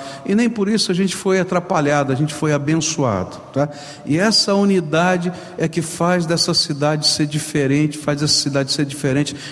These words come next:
de muitas cidades que eu conheço nesse país. Deus tá levantando um avivamento em Curitiba por causa disso, gente.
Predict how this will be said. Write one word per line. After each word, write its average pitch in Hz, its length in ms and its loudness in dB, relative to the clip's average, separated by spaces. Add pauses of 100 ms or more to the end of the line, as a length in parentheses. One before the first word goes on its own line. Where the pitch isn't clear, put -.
de 147 140 0
muitas 214 440 4
cidades 165 360 0
que - 80 -4
eu 160 60 -2
conheço 147 480 0
nesse 139 180 -2
país. 107 400 -2 (300)
Deus 196 380 2
tá 196 100 0
levantando 170 560 2
um 160 80 4
avivamento 151 540 2
em 143 40 2
Curitiba 151 460 0
por 196 220 -4
causa 196 280 2
disso, 185 380 0
gente. 95 480 -6